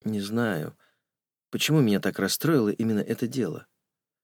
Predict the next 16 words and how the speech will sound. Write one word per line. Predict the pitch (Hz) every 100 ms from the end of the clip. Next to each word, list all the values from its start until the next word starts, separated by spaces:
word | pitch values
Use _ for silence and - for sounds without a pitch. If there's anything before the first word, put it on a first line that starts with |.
| _ _ _ _
Может, | 107 123 117 -
потому | 120 120 127
что | -
мы | 110 117
даже | 123 110
не | 113
подумали | 110 107 131 196 151 - -
о |
Насте | 92 92 160 - 78
как | - 80 - _ _ -
о | 101
главном | 98 104 92 90 87
действующем | 87 95 - - 87 - - 87
лице». | 95 - - - _ _ _ _ _ _ _ _ _ _ _ _ _ _ _ _ _ _ -
Демьянка | 95 101 98 92 85 82
залаяла | 85 82 131 117 85 76